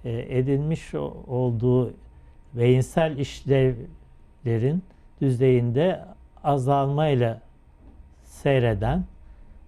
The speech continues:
e, bir rahatsızlık. Bu zihinsel işlevlerden özellikle hafıza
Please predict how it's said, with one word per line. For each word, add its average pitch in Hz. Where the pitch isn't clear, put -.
e, 117
bir 123
rahatsızlık. 113
Bu 151
zihinsel 151
işlevlerden 135
özellikle 131
hafıza 127